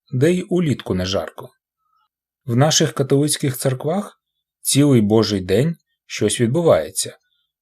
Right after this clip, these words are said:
Меса, молитви, рання вечерня. Та досить того, що є там картини і статуї. Туди можна будь-коли зайти,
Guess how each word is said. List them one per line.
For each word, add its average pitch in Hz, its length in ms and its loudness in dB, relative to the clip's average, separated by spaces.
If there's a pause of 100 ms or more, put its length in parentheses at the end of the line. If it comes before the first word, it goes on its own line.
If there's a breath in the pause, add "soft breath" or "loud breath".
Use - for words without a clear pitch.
(120)
Меса, 135 680 2 (180)
молитви, 107 720 2 (600)
рання 143 380 4
вечерня. 95 680 -4 (580)
Та 113 120 4
досить 127 420 4
того, 127 420 0 (220)
що - 200 -4
є 143 200 2
там 143 180 2
картини 131 460 2
і 160 40 -2
статуї. - 640 -4 (560)
Туди 117 300 4
можна 165 380 2
будь-коли 120 500 2
зайти, 160 500 -4